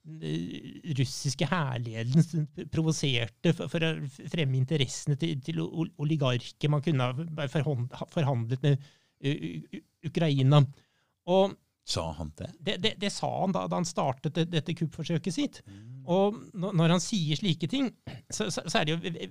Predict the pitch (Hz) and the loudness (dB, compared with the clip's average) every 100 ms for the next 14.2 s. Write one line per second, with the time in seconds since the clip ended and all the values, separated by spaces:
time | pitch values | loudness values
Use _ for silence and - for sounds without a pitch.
0 | 190 185 139 160 123 110 - 127 131 165 | -6 -2 0 0 0 -2 -4 -2 2 4
1 | 170 175 139 147 139 143 139 170 165 120 | 6 8 8 8 4 -2 0 0 0 -2
2 | - 120 165 147 160 139 160 160 131 135 | -4 -2 -2 -2 -6 -4 -4 -4 -2 -2
3 | 127 190 - 151 170 185 262 214 190 - | -4 -6 -4 0 0 2 0 0 0 0
4 | - 170 170 170 151 156 151 175 135 131 | 0 0 0 -2 -2 -4 -2 -2 -2 0
5 | 156 160 156 127 131 135 165 151 156 160 | 0 0 -2 -2 -2 -2 -2 -2 -4 -6
6 | 135 151 131 147 139 170 - 175 - 156 | -4 -2 0 0 0 -4 -4 -2 -2 -2
7 | 143 113 - - - - 180 147 - - | -2 -4 -6 -10 -14 -10 -10 -10 -14 -20
8 | - 175 202 170 165 - - - 214 143 | -14 -10 -2 -2 -2 -4 -6 0 0 2
9 | 285 277 - 120 123 87 78 71 78 82 | -2 -4 -4 0 2 2 0 -2 -4 -4
10 | 87 165 160 139 135 73 - 160 190 196 | 2 6 6 6 2 -2 -2 2 2 0
11 | 185 196 214 220 175 160 170 160 - 170 | -4 -4 -4 0 0 0 0 -2 0 0
12 | 120 120 247 262 - - 170 175 156 156 | 0 -2 2 0 0 -6 -2 0 0 -2
13 | 165 151 165 139 - - 156 139 - - | -4 -4 -4 -4 -4 6 6 6 2 -6
14 | 151 | -6